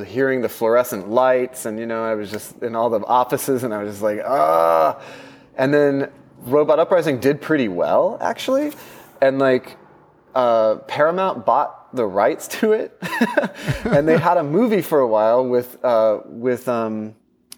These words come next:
Mike Myers was gonna star in it. And so Mike was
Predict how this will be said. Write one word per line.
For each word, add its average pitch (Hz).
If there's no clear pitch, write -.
Mike 143
Myers 131
was 104
gonna 113
star 120
in 147
it. 165
And 110
so 110
Mike 110
was 165